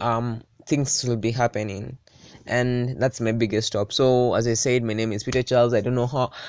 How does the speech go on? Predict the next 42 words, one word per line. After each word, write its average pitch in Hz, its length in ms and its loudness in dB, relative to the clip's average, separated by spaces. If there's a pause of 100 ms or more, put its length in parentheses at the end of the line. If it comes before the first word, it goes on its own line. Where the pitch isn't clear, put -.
(180)
I - 20 2
don't 175 140 4
know 180 80 4
how 165 160 6
to 156 100 -2
start 135 240 4
a 117 60 4
podcast. 123 500 2
I 123 40 2
don't 127 140 2
know 127 60 2
even 120 300 2
what 123 140 2
to 123 80 -2
say. 123 260 0
But 123 260 0
what 160 140 0
I'm 160 160 0
promising 165 480 -4
you, 160 160 -4 (380)
interesting 156 540 0 (580)
things 185 360 4
that 143 140 2
will 131 140 2
keep - 180 -6
you 143 80 2
entertained 135 480 0 (320)
during 139 280 2
quarantine. 123 600 0 (300)
Come 165 300 2
join 143 220 2
quarantine 131 460 2
with 113 180 0
me, 120 240 0 (140)
and 139 440 0 (840)
you're 139 120 -6
going 143 380 0
to, 120 360 -4 (880)
you're 147 100 4
going 147 300 4
to 139 140 0
have, 127 380 2